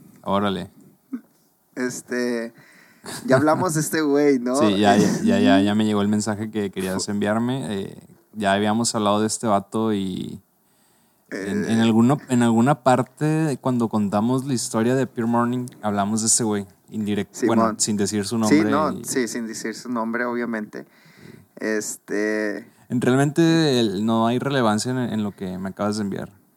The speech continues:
Speaker 2: No, no, no,
Speaker 1: Solamente
Speaker 2: no, no. Solo se me hizo chistoso, güey.
Speaker 1: Está
Speaker 2: O
Speaker 1: chistoso.
Speaker 2: sea
Speaker 1: Y, y está chistoso también porque este individuo también tenía como que un proyecto de Zoé, ¿no? Un tributo a Zoé.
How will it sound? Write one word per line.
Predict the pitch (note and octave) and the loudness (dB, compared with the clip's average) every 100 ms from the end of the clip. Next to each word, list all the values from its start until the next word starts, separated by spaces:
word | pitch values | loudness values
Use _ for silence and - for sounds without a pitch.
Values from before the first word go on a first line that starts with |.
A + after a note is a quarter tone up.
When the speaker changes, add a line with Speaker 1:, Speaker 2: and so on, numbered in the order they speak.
| A#3+ - | -14 0
Speaker 2:
No, | D3 E3+ | 2 2
no, | E3 | 0
no, | D#3+ | -4
Speaker 1:
Solamente | D#3 | -2
Speaker 2:
no, | D3+ C#3 | -2 -2
no. | C3 - - | -4 -8 -4
Solo | C3+ C3 | -2 0
se | C3 | -2
me | C3 | -4
hizo | A#2+ C3 | -4 -6
chistoso, | - - A2 A2 A2 | -10 -8 -6 -6 -6
güey. | F#2+ C#2 | -8 -10
Speaker 1:
Está | - G#2 G#2 | -6 -2 0
Speaker 2:
O | |
Speaker 1:
chistoso. | G2 A2 - G2+ G#2+ | -2 -6 -8 -6 -6
Speaker 2:
sea | G2 - _ - | -6 -10 _ -2
Speaker 1:
Y, | B2+ B2 B2 A#2+ A2+ G#2 - | 2 4 4 4 2 -2 -6
y | |
está | G#2+ A#2 | -4 -4
chistoso | A#2+ B2 C#3 A#2+ | -2 -2 -2 -4
también | C3 A2 G#2+ A2+ | -4 -2 0 -2
porque | A2 F#2+ F#2 F#2 | -4 -4 -4 -4
este | - A2+ | -6 -4
individuo | A2 G2 F#2+ G#2 | -2 -2 -2 -2
también | G2 F#2 F#2+ | -4 -8 -8
tenía | F#2+ G2+ G2+ G2 G2 G2 - | -6 -6 -6 -4 -6 -8 -10
como | - - | -16 -12
que | - - | -10 -10
un | - F#2+ F#2+ F#2 _ _ _ - | -12 -10 -10 -12 _ _ _ -6
proyecto | G2 F#2 F2+ - G2+ G2 F#2 | -2 -2 -4 -6 -4 -2 -4
de | F#2+ | -4
Zoé, | - F2 G2 | -6 -4 -4
¿no? | F#2+ F2+ G2 - | -4 -6 -10 -12
Un | - | -10
tributo | F#2+ G2+ G2+ - | -4 -4 -4 -8
a | |
Zoé. | - - | -10 -10